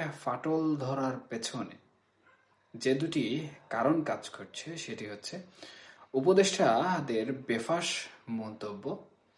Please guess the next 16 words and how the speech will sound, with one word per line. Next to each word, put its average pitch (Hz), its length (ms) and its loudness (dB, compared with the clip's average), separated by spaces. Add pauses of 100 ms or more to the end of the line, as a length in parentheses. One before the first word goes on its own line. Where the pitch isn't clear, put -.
(720)
এবং 160 260 10 (1040)
তার 120 240 6
সাথে 143 240 -4
রাজনৈতিক 113 680 -2 (460)
দলসমূহের 107 720 -6 (380)
মতবিরোধ। 101 640 -10 (1000)
দেখুন, 170 300 8 (400)
বিগত 160 300 6 (160)
দিন 156 180 8
কিন্তু 135 300 0 (260)
জাতীয় 156 300 0
সংকট 147 460 -4 (200)
মোকাবেলায় 104 640 -4
অন্তর্বর্তীকালীন 117 720 -6 (120)
সরকার 107 360 -4
একটি 101 280 -12